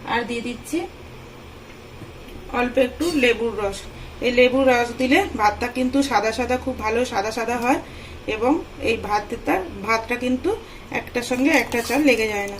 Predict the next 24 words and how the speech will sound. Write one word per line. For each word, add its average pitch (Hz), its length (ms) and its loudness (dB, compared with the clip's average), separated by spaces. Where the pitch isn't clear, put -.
আর 262 140 4
দিয়ে 254 140 4
দিলাম 269 280 4
অল্প 233 300 0
একটু 247 280 0
তেল। 208 200 2
এবার 269 200 4
জলটা 247 300 6
এখানে 277 300 10
ফুটে 254 240 6
গেছে। 262 280 6
এবার 240 260 4
এদিকে 254 420 6
চালটাও 247 380 4
আমার 277 240 8
ফর্টি 262 220 4
ফাইভ 262 240 4
মিনিট 269 260 6
ভিজে 240 300 4
গেছে। 247 240 4
এবার 240 200 4
আমি 254 180 6
এর 240 160 2
মধ্যে 247 360 2